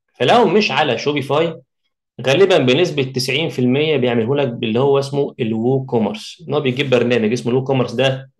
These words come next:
حاجة اسمها أوبن سورس، برنامج مفتوح، ماشي؟ وبيبدأ إن هو يروح يشتري لك استضافة أو هو عنده استضافة، وبيبدأ إن هو يحطك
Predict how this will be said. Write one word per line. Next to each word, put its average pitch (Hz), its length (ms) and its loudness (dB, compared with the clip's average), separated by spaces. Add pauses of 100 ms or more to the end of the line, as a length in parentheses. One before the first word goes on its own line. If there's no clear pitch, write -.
(100)
حاجة 127 220 -4
اسمها 127 240 -2
أوبن 127 200 2
سورس، - 580 -4 (120)
برنامج 117 320 -2
مفتوح، 120 500 -4 (500)
ماشي؟ 135 280 0 (380)
وبيبدأ 165 360 2
إن 123 120 2
هو 151 220 2
يروح 151 280 0
يشتري 165 360 -4
لك 123 220 -2
استضافة 160 720 -2 (220)
أو 113 100 0
هو 147 280 2
عنده 151 260 0
استضافة، 156 640 -2 (420)
وبيبدأ 170 680 0
إن 120 160 0
هو 151 300 0
يحطك - 760 -4